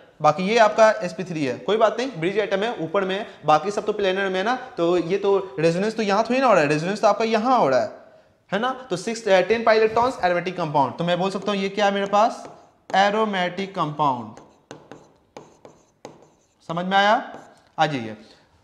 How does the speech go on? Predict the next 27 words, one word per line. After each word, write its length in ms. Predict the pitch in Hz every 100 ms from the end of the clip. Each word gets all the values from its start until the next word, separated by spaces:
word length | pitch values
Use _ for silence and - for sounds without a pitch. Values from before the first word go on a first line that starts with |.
| _
Question 240 | 220 214 247
number 180 | 240 240
बी 140 | 226
में 80 | 214
देखते 240 | 156 -
हैं। 260 | 117 95 - - _ - _ - - -
क्वेश्चन 240 | 208 214
नंबर 160 | 254 247
बी 180 | 226 233
देखिए, 240 | 226 254
normal 320 | 214 190 208
सा 100 | 208
वे 180 | 196 208
है, 260 | 208 233 - - _
कोई 180 | 220 226
ब्रिज 260 | 208 226 220
atoms 360 | 208 214 214
नहीं 160 | 214 208
है, 120 | 214
कोई 240 | 220 214 214
ब्रिज 260 | 214 202
atom 200 | 208 208
नहीं 180 | 202 202
है। 200 | 208 208
बताइए, 400 | 185 196 202 202 214 - - - _ _ - -
One, 300 | 180 208 233
two, 120 | 214